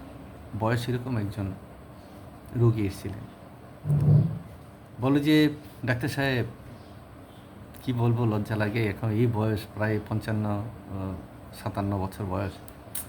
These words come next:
আমার রাত্রে প্রস্রাব হয়ে যায়,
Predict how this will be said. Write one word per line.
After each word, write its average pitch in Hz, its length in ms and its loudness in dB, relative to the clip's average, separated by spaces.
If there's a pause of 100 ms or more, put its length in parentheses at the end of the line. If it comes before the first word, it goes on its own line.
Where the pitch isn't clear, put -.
(640)
আমার 120 360 6 (1500)
রাত্রে 107 320 -2
প্রস্রাব - 380 -8
হয়ে - 300 -10
যায়, - 120 -16